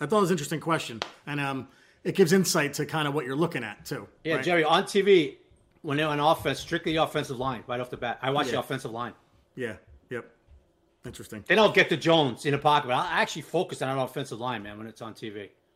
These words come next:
Speaker 1: Yeah. Um, we'll go two more.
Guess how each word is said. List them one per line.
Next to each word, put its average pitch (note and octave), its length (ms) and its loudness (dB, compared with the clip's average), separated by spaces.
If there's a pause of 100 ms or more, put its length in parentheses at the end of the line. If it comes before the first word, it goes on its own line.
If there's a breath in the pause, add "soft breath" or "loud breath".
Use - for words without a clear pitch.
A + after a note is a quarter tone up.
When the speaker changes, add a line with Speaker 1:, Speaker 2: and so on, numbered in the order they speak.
Speaker 1:
Yeah. A#2+ 200 -8 (1600 soft breath)
Um, D#3+ 640 4 (680 loud breath)
we'll C#3+ 100 -4
go D3+ 100 2
two C#3+ 180 -4
more. A2+ 260 -6